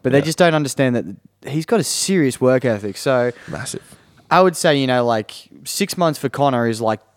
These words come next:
Speaker 1: two years for anyone else
Speaker 2: <laughs>
Speaker 1: because
Speaker 2: Yeah,
Speaker 1: that, that's
Speaker 2: I'd
Speaker 1: how
Speaker 2: agree with
Speaker 1: much
Speaker 2: that.
Speaker 1: effort he puts in. You know what I mean?
Speaker 2: Yeah,
Speaker 1: Like,
Speaker 2: yeah,
Speaker 1: and he's
Speaker 2: yeah, I
Speaker 1: that
Speaker 2: get that.
Speaker 1: involved in it. Whereas you've got other fighters and other people out there who kind of semi get involved in something they're doing,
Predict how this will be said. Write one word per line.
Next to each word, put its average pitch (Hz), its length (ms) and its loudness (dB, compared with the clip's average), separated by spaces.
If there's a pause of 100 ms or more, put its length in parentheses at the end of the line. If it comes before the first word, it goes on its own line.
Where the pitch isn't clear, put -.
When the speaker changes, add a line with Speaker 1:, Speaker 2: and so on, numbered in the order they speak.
Speaker 1:
two - 160 0
years 113 720 -2
for 127 180 2
anyone 110 300 -2
else 95 280 -8 (120)
Speaker 2:
<laughs> - 100 -10
Speaker 1:
because 143 240 2
Speaker 2:
Yeah, 165 120 6
Speaker 1:
that, 135 100 2
that's 180 180 2
Speaker 2:
I'd 131 80 4
Speaker 1:
how 170 120 4
Speaker 2:
agree 170 100 4
with 143 80 2
Speaker 1:
much 117 60 -2
Speaker 2:
that. 143 60 2
Speaker 1:
effort 139 160 -2
he 123 60 -2
puts 135 240 -2
in. 156 100 -8
You 165 80 0
know 185 80 4
what 156 80 2
I 127 40 0
mean? 160 240 -2
Speaker 2:
Yeah, 120 140 2
Speaker 1:
Like, 117 80 2
Speaker 2:
yeah, 113 40 4
Speaker 1:
and - 80 2
he's 156 80 2
Speaker 2:
yeah, - 60 -2
I - 20 2
Speaker 1:
that 165 140 4
Speaker 2:
get 160 80 -2
that. 120 60 -2
Speaker 1:
involved 131 380 2
in 110 120 -4
it. 104 160 -8 (260)
Whereas 139 220 2
you've 139 80 -6
got 175 140 4
other 135 200 4
fighters 113 580 2
and 117 200 -4
other 127 140 0
people 113 340 -2
out 104 180 0
there 107 160 0
who 110 280 -2 (420)
kind 131 300 -2
of 113 80 0
semi 135 340 0
get 123 180 0
involved 113 500 0
in 110 220 0
something 120 320 -2
they're 110 140 0
doing, 113 420 2